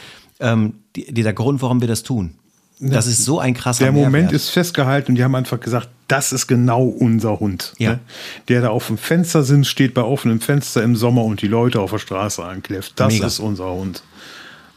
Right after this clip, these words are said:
Speaker 2: Ja.
Speaker 1: Also, äh, auch da wieder interessanter Punkt. Du hast einen Hund fotografiert.
Speaker 2: Das war immer noch Street, weil es war von der Straße aus.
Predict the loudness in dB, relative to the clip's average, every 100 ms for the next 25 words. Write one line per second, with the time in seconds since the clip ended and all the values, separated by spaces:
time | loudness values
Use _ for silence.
0 | -14 -12 -12 -16 _ -20 -4 -2 -2 -6
1 | -16 -10 -8 -6 -6 -6 -10 -10 -4 -4
2 | -4 -6 -6 -6 -6 -4 -6 -4 -6 -4
3 | -6 -6 -4 -4 -2 -4 -6 -10 -10 -12
4 | -16 -16 -18 -18 -20 _ _ _ _ _
5 | _ _ _ _ -20 -20 _ _ _ -10
6 | -4 0 0 2 0 2 2 2 0 -4
7 | -6 0 0 2 0 0 0 0 0 0
8 | -2 -2 -6 -4 -2 0 0 0 -2 -6
9 | -10 -18